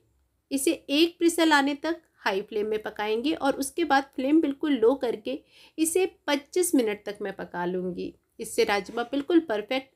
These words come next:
पक करके तैयार हो जाएंगे। तो पच्चीस मिनट बाद मैंने फ्लेम ऑफ कर दी थी और यहाँ पे अब चलिए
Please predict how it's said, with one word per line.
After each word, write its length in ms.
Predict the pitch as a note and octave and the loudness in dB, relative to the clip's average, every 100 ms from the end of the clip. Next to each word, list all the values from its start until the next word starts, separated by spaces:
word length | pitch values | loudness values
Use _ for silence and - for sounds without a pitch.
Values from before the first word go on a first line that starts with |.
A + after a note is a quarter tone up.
| - | -12
पक 160 | F#3 - | -10 -8
करके 260 | F#3+ - | -8 -8
तैयार 320 | G3 F#3+ F3 F#3 | -6 -4 -2 -2
हो 60 | |
जाएंगे। 440 | F#3 G3 G3+ A3 F4+ _ _ _ _ _ _ _ _ _ _ _ _ _ _ _ | -4 -6 -6 -6 -8 _ _ _ _ _ _ _ _ _ _ _ _ _ _ _
तो 80 | E4 | 0
पच्चीस 420 | D#4+ C4+ F#4 F#4+ | 0 2 0 2
मिनट 200 | E4+ E4 | 2 4
बाद 160 | E4+ E4+ | 4 4
मैंने 200 | D#4 D#4 | 2 0
फ्लेम 300 | D#4 D4 C#4+ | 0 0 2
ऑफ 220 | A3+ B3 - | 0 -2 -4
कर 100 | C4 | -4
दी 200 | B3+ C#4 C4+ | -2 -4 -2
थी 140 | D4+ | -2
और 240 | D4 A#3 A3+ | 0 -2 0
यहाँ 420 | G#3+ G#3 B3 B3 | -2 -2 -6 -4
पे 120 | B3+ B3 | -2 -4
अब 280 | - A#3+ - | -4 -8 0
चलिए 260 | B3 A3+ | 0 0